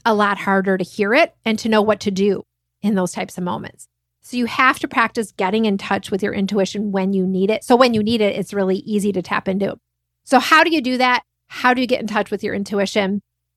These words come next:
You know what? There are so many different practices and methods and philosophies and things. And you can do a Google search right now and find a lot of different things you can try. And I recommend you do to find and land on something that,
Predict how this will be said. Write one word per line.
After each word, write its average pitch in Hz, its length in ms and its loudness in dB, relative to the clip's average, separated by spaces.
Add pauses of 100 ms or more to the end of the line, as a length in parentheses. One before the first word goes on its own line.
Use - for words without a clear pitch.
You 240 80 -2
know 254 80 6
what? 247 220 4
There 262 120 2
are 262 140 2
so 262 420 0
many 269 260 -2
different 208 320 -2
practices 262 1000 0
and 208 200 -4
methods 247 720 2
and 202 160 -4
philosophies 226 800 0
and 214 120 0
things. 233 260 0
And 202 100 2
you 220 60 2
can 226 120 0
do 214 100 6
a 190 60 4
Google 311 340 4
search 285 320 0
right 247 200 2
now 262 260 2
and 208 160 0 (320)
find 359 140 6 (100)
a 294 40 0
lot 269 240 6
of 427 60 4
different 311 280 2
things 285 200 -2
you 277 60 2
can 262 140 -2
try. 285 260 2
And 226 100 -2
I 190 40 0
recommend 240 480 0
you 233 100 4
do 233 220 2
to 196 80 2
find 254 360 2
and 214 140 -2
land 233 280 0
on 233 120 2
something 226 380 -2
that, 226 180 2